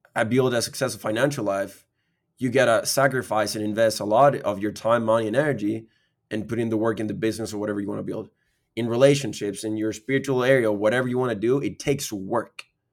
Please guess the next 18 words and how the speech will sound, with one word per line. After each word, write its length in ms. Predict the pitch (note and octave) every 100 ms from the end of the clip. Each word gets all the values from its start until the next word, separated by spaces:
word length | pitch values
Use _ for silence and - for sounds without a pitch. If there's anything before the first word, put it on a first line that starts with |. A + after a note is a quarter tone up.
| _ _ _ _ _ _ _ _ _ -
But 100 | A#2+
I 80 |
just 200 | B2 B2
feel 160 | - C#3
like 140 | A#2+
a 40 | A2+
lot 180 | A#2 C3+
of 100 | -
people 540 | C3 A2 A#2+ G2+ - _ _ _ _ _ _ -
are 160 | A2+
avoiding 680 | G#2 F#2+ A#2 C3 G#2+ F#2+ F#2+ _ _ _ _
the 100 | A2
word 500 | G#2 G#2+ G#2 G2 - _ -
work. 480 | G#2 B2 - - - _ _ _ _ _ _ _
They 80 | A#2+
don't 120 | A#2
wanna 140 | A2+
work. 460 | G2+ G2+ G#2+ - -